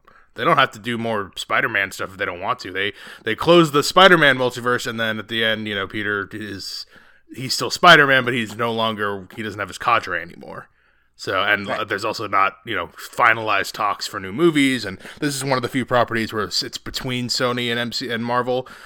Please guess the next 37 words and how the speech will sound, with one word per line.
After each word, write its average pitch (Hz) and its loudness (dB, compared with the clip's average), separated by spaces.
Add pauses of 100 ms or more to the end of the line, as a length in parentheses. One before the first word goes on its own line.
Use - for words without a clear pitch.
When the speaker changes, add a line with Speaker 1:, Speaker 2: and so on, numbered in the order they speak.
(120)
Speaker 1:
so - -2
they 101 0
have 104 4
Speaker 2:
Right. - -12
Speaker 1:
to, 113 -6
like, 95 -2 (500)
get 107 -2
the 110 -4
rights 101 0
to - -8
make 104 -2
all 107 -2
this 98 -8
work. 110 -4
That's 208 8
why 202 8
people 156 4
were 127 2
so 135 -2
excited 120 -2
about 107 0
this, 135 -2
is 120 -12
because 113 -4 (520)
the, 113 -4 (140)
the, 117 -4 (120)
all 139 4
these 123 0
other 117 2 (220)
Marvel 104 0
cha-, 113 -4
all 117 0
these 117 -2
other 110 2
Marvel 107 0
Spider-Man 127 2
characters 110 -2